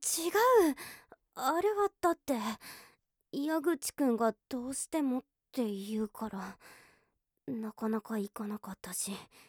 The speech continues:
私も急いでて。もしかして、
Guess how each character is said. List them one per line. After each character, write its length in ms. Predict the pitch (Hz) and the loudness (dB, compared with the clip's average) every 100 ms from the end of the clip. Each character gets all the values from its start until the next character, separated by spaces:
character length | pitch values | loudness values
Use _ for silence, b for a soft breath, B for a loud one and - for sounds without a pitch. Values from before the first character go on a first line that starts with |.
| b b _ _ _ - | b b _ _ _ -10
私 520 | - 302 320 339 349 | -2 0 0 0 2
も 200 | 330 320 311 | 2 2 -2
急 240 | 269 302 | -4 -6
い 40 | 285 | -4
で 140 | 220 | -4
て。 140 | - 196 190 - b b b b b _ _ _ _ _ _ _ _ _ _ _ _ | -6 -10 -12 -16 b b b b b _ _ _ _ _ _ _ _ _ _ _ _
も 360 | 269 240 247 277 | -8 -6 -8 -8
し 120 | - | -6
か 180 | - 320 | -2 -2
し 100 | - | -4
て、 200 | 214 | -6